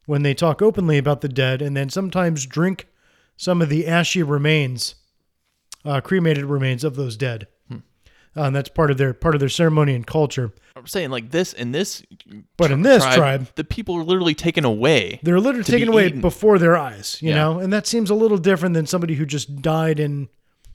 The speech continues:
Speaker 1: a squabble with another tribe or of old age or of disease or something. And, you know, it's funny, too, 'cause the, the young boy, I wasn't sure was a boy at first,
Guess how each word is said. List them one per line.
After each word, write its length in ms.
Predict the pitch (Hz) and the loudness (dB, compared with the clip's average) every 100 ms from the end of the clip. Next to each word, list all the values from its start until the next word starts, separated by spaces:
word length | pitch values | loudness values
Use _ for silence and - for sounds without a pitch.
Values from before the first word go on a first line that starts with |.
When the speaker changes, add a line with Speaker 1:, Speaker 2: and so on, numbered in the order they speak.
| - _ _ _ _ _ _ | -20 _ _ _ _ _ _
Speaker 1:
a 60 | 165 | -10
squabble 460 | - 175 175 165 | -2 2 4 4
with 180 | 156 156 | 2 2
another 280 | 160 160 151 | 2 2 0
tribe 500 | - 175 170 165 151 | -4 0 2 2 2
or 100 | 147 | 0
of 100 | 131 | 2
old 200 | 160 156 | 2 4
age 300 | 156 151 139 | 4 4 2
or 120 | 147 | -4
of 160 | 135 120 | -4 -6
disease 500 | 143 127 143 143 123 | -6 -4 -4 -4 -8
or 80 | 120 | -10
something. 460 | - 120 107 101 _ _ _ _ _ _ _ _ _ _ _ _ _ _ | -12 -16 -18 -20 _ _ _ _ _ _ _ _ _ _ _ _ _ _
And, 340 | 160 147 143 - - - - _ _ _ _ _ _ _ _ - | -8 -6 -8 -10 -10 -10 -16 _ _ _ _ _ _ _ _ -2
you 80 | 196 | 2
know, 80 | |
it's 100 | 170 | 2
funny, 260 | - 269 196 | 4 4 4
too, 220 | 190 247 | 2 0
'cause 180 | 160 151 | 2 0
the, 180 | 160 143 | -4 -4
the 120 | 156 | -2
young 300 | 160 208 165 | 2 2 2
boy, 420 | 139 180 143 127 - _ _ _ _ _ _ _ _ _ | 2 2 2 0 -8 _ _ _ _ _ _ _ _ _
I 160 | 151 165 | -2 0
wasn't 340 | 175 175 180 | 2 2 0
sure 140 | - 196 | 0 0
was 200 | 160 131 | 0 -2
a 40 | |
boy 260 | 127 202 208 | 0 2 2
at 100 | 107 | 0
first, 420 | 117 69 - _ | -12 -16 -18 _